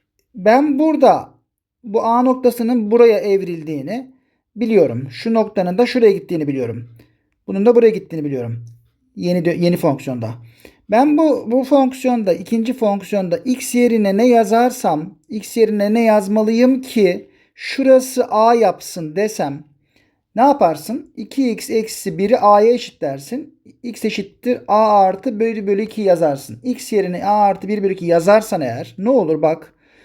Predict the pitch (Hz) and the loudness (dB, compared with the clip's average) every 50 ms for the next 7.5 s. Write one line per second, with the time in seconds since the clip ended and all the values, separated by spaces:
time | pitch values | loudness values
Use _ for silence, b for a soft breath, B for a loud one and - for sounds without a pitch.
0 | b b b - - - - 220 214 208 202 180 180 202 202 196 196 190 190 190 | b b b -20 -16 -6 0 2 4 4 4 4 2 2 4 4 4 2 0 -2
1 | - 185 175 190 190 190 175 175 165 165 - 170 170 160 160 156 170 165 165 156 | -6 -8 -4 -4 -4 -2 -4 -6 -8 -8 -6 -2 -2 -2 -2 0 -2 -2 -2 -4
2 | 156 139 117 131 - - - _ _ _ - 196 214 226 202 180 147 147 170 220 | -6 -8 -8 -8 -10 -14 -16 _ _ _ -12 -6 -4 -2 -2 0 0 -2 -2 -4
3 | 254 - b b b b b b b b b b b b _ _ - 170 170 165 | -6 -10 b b b b b b b b b b b b _ _ -4 -2 0 2
4 | 180 196 214 226 220 220 254 240 247 247 - 220 - 160 127 - - - 196 185 | 2 0 2 0 2 4 4 4 4 2 0 -8 -8 -8 -8 -8 -8 -6 -4 0
5 | 214 214 233 214 226 226 226 233 226 226 226 240 - 247 220 196 214 220 220 202 | 0 0 0 0 0 0 0 0 -2 -2 -4 -6 -4 -2 0 0 0 0 0 0
6 | 190 156 151 175 226 302 294 B B B B B B B 175 196 226 277 320 311 | -2 -2 -2 -4 -4 -6 -6 B B B B B B B -2 2 2 2 2 2
7 | - - 254 233 202 214 254 - - | -2 -4 2 4 4 4 4 0 -8